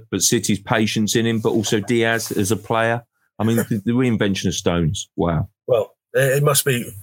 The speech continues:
Speaker 2: Flash and I must have like that, and you never see us in the same room together, 'cause as soon as you mentioned Diaz, uh, I thought as well, John Stones alongside him,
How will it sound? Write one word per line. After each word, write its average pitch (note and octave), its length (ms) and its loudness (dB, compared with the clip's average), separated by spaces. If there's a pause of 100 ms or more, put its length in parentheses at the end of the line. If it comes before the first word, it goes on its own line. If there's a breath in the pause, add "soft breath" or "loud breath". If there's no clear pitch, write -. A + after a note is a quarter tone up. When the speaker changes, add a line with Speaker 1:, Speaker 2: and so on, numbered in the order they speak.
(920 soft breath)
Speaker 2:
Flash E3 300 2
and C#3+ 80 6
I B2 160 4
must A#2+ 220 2
have A#2+ 140 2
like A#2+ 200 2
that, B2+ 240 0
and G#2+ 140 0
you A2+ 100 0
never C3 240 2
see C3 220 2
us G#2+ 160 2
in A2+ 60 2
the A2 80 2
same A#2 260 4
room A#2+ 180 2
together, G2 420 0
'cause A2 240 0
as A2 120 4
soon D#3 160 4
as A#2 120 0
you B2 80 0
mentioned A2+ 380 0
Diaz, G2+ 560 2 (380 loud breath)
uh, A2 200 2
I C3 140 2
thought G#2+ 280 2
as G2+ 120 -2
well, A2 200 2
John B2+ 260 0
Stones A#2+ 280 0
alongside A2 440 2
him, F#2+ 100 -4